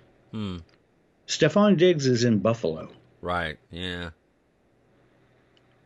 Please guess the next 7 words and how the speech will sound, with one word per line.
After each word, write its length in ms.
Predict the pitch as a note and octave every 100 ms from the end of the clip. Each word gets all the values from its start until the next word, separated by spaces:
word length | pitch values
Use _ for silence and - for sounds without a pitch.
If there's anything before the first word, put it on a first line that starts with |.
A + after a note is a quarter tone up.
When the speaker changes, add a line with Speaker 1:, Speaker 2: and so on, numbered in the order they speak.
| _ _ _ _ _ _ _ _ _ _ _ _ _ -
Speaker 2:
And 380 | C3 B2+ B2 C3+
every, 260 | D#3 E3
everybody 400 | D3 E3+ D#3+ E3
was 220 | C#3 G#2+
down 340 | A2 A#2+ B2+ A#2+
on 240 | A2 G#2
Diggs, 560 | A2+ B2+ F#2+ G2 G2+